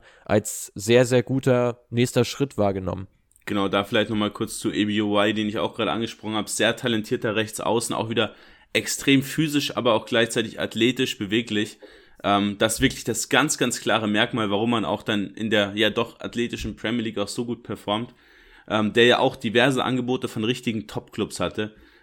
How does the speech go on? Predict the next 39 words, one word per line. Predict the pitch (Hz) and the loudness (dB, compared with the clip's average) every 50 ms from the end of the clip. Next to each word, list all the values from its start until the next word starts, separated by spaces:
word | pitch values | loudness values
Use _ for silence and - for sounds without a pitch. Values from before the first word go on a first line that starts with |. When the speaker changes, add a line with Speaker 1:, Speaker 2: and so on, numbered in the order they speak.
| _ _ | _ _
Speaker 2:
Ähm, | - 92 101 98 98 92 95 104 | -2 0 0 0 0 0 0 0
Man | 104 104 113 | 0 2 2
United | 113 110 110 107 110 113 - 113 | 2 2 2 2 2 2 0 0
war | 104 107 107 | 2 2 2
da | 107 104 | 2 0
zum | - - 110 | -2 -2 -2
Beispiel | 104 101 - - - | -2 -2 -2 -2 -2
auch | 71 101 107 | -2 -2 -4
dran. | - - 104 101 104 104 - _ _ _ | -4 -6 -4 -4 -4 -6 -10 _ _ _
Und | - 101 | -10 -4
so | 107 120 | -2 -2
ein | 127 131 | -2 -2
Spieler, | - - - 131 139 127 | -4 -4 0 2 2 2
der | 101 - - 120 113 | 0 2 2 2 2
sich | 120 117 - | 2 -2 -2
dann | 123 117 117 | -2 -2 -2
bewusst | 110 104 98 113 147 185 - - - - - _ _ _ _ | -4 -6 -4 -2 0 0 0 -2 -6 -10 -16 _ _ _ _
für | _ - - 135 123 | _ -6 -4 -4 0
Crystal | - 147 139 139 - 117 | 0 0 0 0 -2 -4
Palace | - 131 123 131 131 131 135 | -2 0 2 2 2 0 -2
entscheidet, | - 101 - 104 101 110 117 110 - | -6 -4 0 0 0 0 0 -2 -2
finde | - 127 131 | -2 0 0
ich | 127 - | -2 -2
schon | - - 113 113 107 - _ _ _ _ _ _ | -4 -4 -4 -4 -6 -8 _ _ _ _ _ _
sehr, | - 98 98 113 135 | -6 0 2 2 4
sehr | 147 151 139 | 4 2 0
stark | 139 - - 123 127 151 - | 0 0 2 2 2 2 2
und | 131 110 | -2 -4
ist | 107 - - | -4 -4 -4
auf | - 104 - | -4 -2 -2
jeden | 127 131 139 | -2 -2 -2
Fall | 139 139 | -2 -2
eine | 123 117 104 | -2 0 0
Duftmarke, | 117 139 139 - - 104 95 101 104 - | 0 -2 -4 -4 -2 0 0 0 0 -2
die | 110 104 107 | -4 -4 -2
man | 107 104 | 0 0
da | 101 95 | 0 0
setzen | 92 104 127 - - - - | 0 0 -2 -2 -6 -8 -10
kann, | - - - 95 113 139 139 | -8 -8 -6 -6 -6 -8 -12